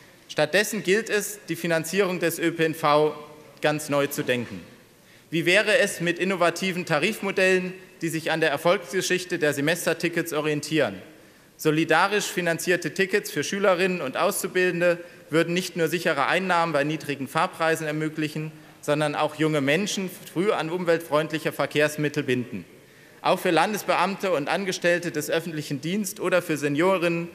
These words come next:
wären solche solidarischen Ticketmodelle denkbar.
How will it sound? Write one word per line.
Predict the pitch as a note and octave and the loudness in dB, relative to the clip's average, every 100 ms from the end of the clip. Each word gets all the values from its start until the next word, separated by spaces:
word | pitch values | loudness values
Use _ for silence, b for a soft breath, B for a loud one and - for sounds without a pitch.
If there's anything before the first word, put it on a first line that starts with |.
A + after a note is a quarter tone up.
| B B B | B B B
wären | C#3 D#3 D#3+ D3 | 0 2 2 0
solche | D3 D3+ D#3 C3+ C#3 | 2 2 0 -2 -2
solidarischen | - D3 C3+ C#3 D3+ D#3 D3+ C3+ | -2 -2 0 0 0 -2 -6 -6
Ticketmodelle | D#3 D#3 C#3+ B2+ C3+ C#3 | -4 -4 -4 -2 -2 0
denkbar. | B2 A#2 A#2 F#2+ | -2 -4 -4 -8